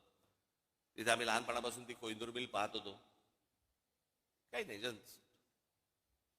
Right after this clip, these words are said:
येता जाता ती डोळ्यासमोर यायची. एके दिवशी, ही दोन हजार पाचची गोष्ट, वर्तमानपत्रामध्ये मी बातमी वाचली. तोपर्यंत आम्ही आमचा व्यवसाय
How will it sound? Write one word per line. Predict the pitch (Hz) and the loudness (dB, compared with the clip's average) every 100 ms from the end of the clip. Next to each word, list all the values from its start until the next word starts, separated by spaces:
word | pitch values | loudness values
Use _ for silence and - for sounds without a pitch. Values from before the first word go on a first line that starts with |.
| _ _ _ | _ _ _
येता | 110 113 120 | -2 2 2
जाता | 113 120 | 2 -2
ती | 117 | -8
डोळ्यासमोर | 117 113 107 113 147 | -4 -2 -4 -6 -6
यायची. | 123 - - _ | -8 -10 -18 _
एके | 156 175 185 | -2 2 2
दिवशी, | 156 117 | 0 -4
ही | 107 135 | -6 -6
दोन | 135 135 | -4 -4
हजार | 139 | -4
पाचची | 143 147 147 180 | -2 -2 -2 -4
गोष्ट, | 196 80 - 67 _ _ _ _ _ _ _ _ | -6 -8 -12 -16 _ _ _ _ _ _ _ _
वर्तमानपत्रामध्ये | 160 185 226 233 208 196 185 190 | 6 8 8 6 6 4 4 2
मी | 190 | 2
बातमी | 170 131 139 | 2 2 0
वाचली. | 113 90 55 - _ _ _ _ _ _ _ _ _ _ _ _ _ _ _ _ _ _ _ | -2 -4 -10 -20 _ _ _ _ _ _ _ _ _ _ _ _ _ _ _ _ _ _ _
तोपर्यंत | 185 185 180 | 6 8 8
आम्ही | 180 170 | 6 6
आमचा | 175 170 | 4 4
व्यवसाय | 175 156 160 170 165 | 4 4 4 4 4